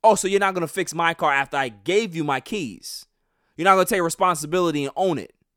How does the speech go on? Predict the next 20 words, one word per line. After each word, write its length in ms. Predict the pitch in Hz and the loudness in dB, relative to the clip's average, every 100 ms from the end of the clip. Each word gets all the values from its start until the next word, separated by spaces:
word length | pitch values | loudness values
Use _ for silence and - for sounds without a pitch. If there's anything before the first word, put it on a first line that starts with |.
| _ _ _ | _ _ _
Cool. 340 | 170 117 65 _ _ _ _ - | -10 -10 -10 _ _ _ _ 0
That's 200 | 220 220 | 0 4
what 140 | 190 | 2
James 240 | 180 196 | 4 2
Harden 320 | 196 180 156 143 | 4 4 4 -2
is. 260 | 98 - - _ _ | -8 -10 -20 _ _
He 200 | - 220 | -8 -6
is 300 | 262 220 180 | 0 2 2
a 160 | 147 135 | 0 -4
selfish, 1160 | 110 - - - 214 247 240 254 247 269 - _ _ _ _ _ _ _ - | -6 -8 -6 2 6 6 4 0 -2 -2 -14 _ _ _ _ _ _ _ -14
self-absorbed 1160 | - - 226 240 240 196 156 175 165 156 139 - _ _ | -4 4 4 4 0 -2 0 2 4 0 -4 -20 _ _
basketball 760 | 110 156 156 - 123 110 101 | -2 0 0 -4 -8 -6 -8
player. 400 | - 98 82 - _ _ _ _ _ _ _ - | -8 -14 -14 -18 _ _ _ _ _ _ _ -6
And 180 | 156 | -4
someone 680 | - - 226 269 180 156 90 - _ _ _ _ _ - | -2 2 4 4 2 0 -2 -14 _ _ _ _ _ -8
needs 320 | 131 175 170 | -2 -2 -2
to 120 | - | -6
tell 340 | 131 - 214 156 | -4 2 2 2
him, 200 | 80 71 _ _ _ _ _ _ _ _ _ | -4 -16 _ _ _ _ _ _ _ _ _
"James, 680 | 98 135 151 185 277 - - | -10 -6 -4 -4 -8 -12 -14